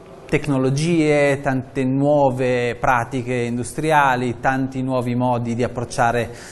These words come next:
il finanziamento, la ricerca dei fondi,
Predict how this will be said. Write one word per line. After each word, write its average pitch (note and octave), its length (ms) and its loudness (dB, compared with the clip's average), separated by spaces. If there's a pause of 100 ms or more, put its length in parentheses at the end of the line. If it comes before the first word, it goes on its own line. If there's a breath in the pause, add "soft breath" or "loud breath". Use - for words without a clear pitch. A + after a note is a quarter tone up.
(120)
il C3 100 -6
finanziamento, B2+ 920 -2
la B2+ 120 2
ricerca B2 520 -4
dei B2 140 0
fondi, B2 640 -4